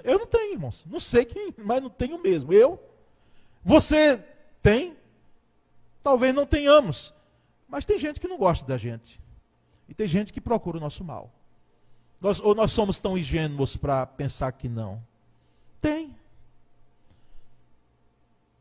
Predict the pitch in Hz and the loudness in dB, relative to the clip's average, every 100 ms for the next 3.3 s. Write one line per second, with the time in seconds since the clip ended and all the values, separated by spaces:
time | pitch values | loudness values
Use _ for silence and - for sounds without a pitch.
0 | _ - 185 214 226 202 214 - 196 180 | _ -2 6 8 8 4 -2 0 0 2
1 | 208 208 160 147 180 185 185 196 202 180 | 2 2 0 -2 -4 -2 0 -2 -4 -10
2 | - _ - _ _ 165 156 160 160 - | -20 _ -20 _ _ -6 -6 -6 -10 -8
3 | 190 190 196 | -6 -6 -10